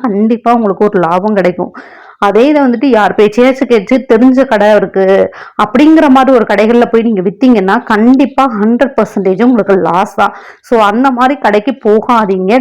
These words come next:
டைரக்டா போயிட்டு ஜுவல்லரி எடுக்கிற கடைகள்ல போயிட்டு நீங்க எந்த ஒரு பொருளையும் விக்கிறதுக்கு பழகிக்கோங்க. அதுதான் நமக்கு லாபம். நெக்ஸ்ட் ஒன் பாத்தீங்கன்னா, கோல்டு காயின் எடுத்து வைக்கிறது வந்து பாத்தீங்கன்னா, நான் ஃபியூச்சர்ல என் பொண்ணுக்காக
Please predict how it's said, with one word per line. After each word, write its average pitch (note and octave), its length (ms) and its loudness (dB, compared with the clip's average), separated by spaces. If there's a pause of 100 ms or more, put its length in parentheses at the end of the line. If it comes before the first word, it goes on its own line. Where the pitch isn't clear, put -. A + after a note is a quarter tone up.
டைரக்டா A#3+ 640 0
போயிட்டு G3+ 380 -2
ஜுவல்லரி A3 500 2
எடுக்கிற G#3 360 2
கடைகள்ல G3 480 0
போயிட்டு F3 300 -4
நீங்க A#3 240 2
எந்த A3+ 280 2
ஒரு G#3+ 180 2
பொருளையும் G3 440 -4
விக்கிறதுக்கு G#3+ 600 -2
பழகிக்கோங்க. F#3 560 -2 (420)
அதுதான் A3+ 500 0
நமக்கு B3 420 0
லாபம். F#3 400 0 (800)
நெக்ஸ்ட் A3 300 -4
ஒன் D#4 140 2
பாத்தீங்கன்னா, G3 460 -2 (200)
கோல்டு C#4 420 2
காயின் A#3+ 300 0
எடுத்து G3 360 -2
வைக்கிறது A3 460 0
வந்து G3+ 200 -2
பாத்தீங்கன்னா, G3+ 420 -4
நான் B3 180 -2
ஃபியூச்சர்ல B3 480 -2
என் A#3 160 0
பொண்ணுக்காக G#3+ 500 -2